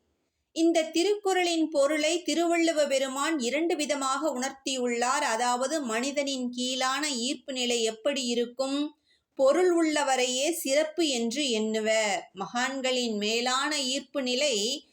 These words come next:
அவனிடத்தில் பொருளே இல்லை என்றாலும், அவன் பெற்றிருக்கும் குணத்தை சிறப்பான பொருளாக கருதி, அவனை மேலும் உயர்த்தி அருள் புரிந்து ஞானவானாக, தர்மவானாக,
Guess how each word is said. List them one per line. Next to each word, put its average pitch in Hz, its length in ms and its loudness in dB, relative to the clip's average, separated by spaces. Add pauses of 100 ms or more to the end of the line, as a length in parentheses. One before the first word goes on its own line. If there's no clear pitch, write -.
(220)
அவனிடத்தில் 330 760 2
பொருளே 302 440 2
இல்லை 294 380 0
என்றாலும், 269 640 0
அவன் 247 280 0
பெற்றிருக்கும் 277 760 -2
குணத்தை 294 500 -2
சிறப்பான 294 800 -2
பொருளாக 247 560 0
கருதி, 285 680 -2 (280)
அவனை 302 480 0
மேலும் 320 580 0
உயர்த்தி 269 540 0
அருள் 262 360 0
புரிந்து 277 560 -2
ஞானவானாக, 254 960 0 (180)
தர்மவானாக, 247 920 -2